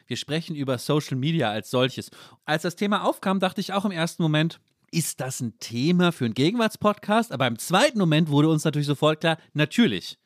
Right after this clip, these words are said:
Wir leben in der Gegenwart von Social Media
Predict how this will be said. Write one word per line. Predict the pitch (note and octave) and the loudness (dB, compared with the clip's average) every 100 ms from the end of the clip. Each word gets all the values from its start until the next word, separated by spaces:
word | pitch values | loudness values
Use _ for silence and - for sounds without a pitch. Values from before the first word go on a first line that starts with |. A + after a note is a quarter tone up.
| _ | _
Wir | C3+ C#3+ | -2 0
leben | C#3 F#3+ A3 | 2 2 0
in | E3 E3 | 2 2
der | C#3 | 2
Gegenwart | B2 F3 E3 C#3 - | 2 2 4 0 2
von | C#3 | 0
Social | - C#3 - | 2 0 0
Media | B2+ G3+ D3 B2+ | -4 -2 -2 -2